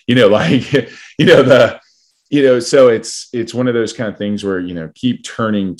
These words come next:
to that good content that's out there and, and walk, find other business people that are out there that are walking with the Lord to, to be faithful in it.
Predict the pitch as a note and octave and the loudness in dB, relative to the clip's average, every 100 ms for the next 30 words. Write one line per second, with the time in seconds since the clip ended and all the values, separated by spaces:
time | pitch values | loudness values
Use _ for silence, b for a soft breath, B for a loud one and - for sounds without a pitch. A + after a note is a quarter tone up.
0 | - G2 F2+ F2 D#2+ D#2+ F#2 E2 - F2 | -8 -6 -6 -6 -10 -8 -8 -8 -10 -8
1 | E2+ E2 E2+ E2 D#2+ E2 E2 E2+ E2+ E2 | -8 -8 -12 -12 -10 -10 -8 -8 -6 -6
2 | D#2 D2+ C#2 D#2+ D#2+ D#2 F#2+ G2+ G2+ A2 | -8 -12 -14 -10 -10 -4 -2 -2 -4 -4
3 | A2 G#2+ G#2 F#2 F2 F2+ E2+ E2+ E2 D#2+ | -2 -4 -4 -6 -6 -6 -6 -10 -10 -14
4 | - E2+ E2+ E2+ D#2+ D#2+ E2 F2 E2 E2 | -12 -12 -8 -8 -6 -8 -8 -8 -10 -10
5 | C#2+ E2 E2+ F2+ - F#2+ F#2 F2+ F2 F#2+ | -8 -6 -4 -6 -8 -12 -10 -8 -6 -6
6 | G2+ F2 E2 E2+ E2 D#2 - E2 - A2+ | -8 -10 -10 -10 -12 -12 -12 -12 -8 -4
7 | C3+ G#3+ B3 | -4 -6 -10